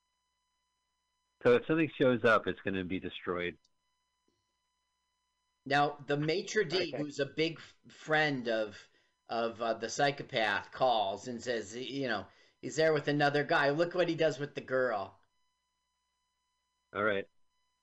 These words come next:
Speaker 1: He's psycho, right? She's probably the,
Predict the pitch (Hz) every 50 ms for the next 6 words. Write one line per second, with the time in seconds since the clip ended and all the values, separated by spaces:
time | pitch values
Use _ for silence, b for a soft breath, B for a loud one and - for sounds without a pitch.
0 | _ _ _ _ - - - - 113 107 101 101 - 85 78 80 85 87 95 -
1 | _ _ _ _ _ _ _ _ _ _ _ _ _ _ _ _ _ _ _ _
2 | _ _ _ _ _ _ _ _ _ _ _ _ _ _ _ _ _ _ _ _
3 | _ _ _ _ _ _ _ _ _ _ _ _ _ _ _ - - 160 - -
4 | 190 165 120 101 90 85 82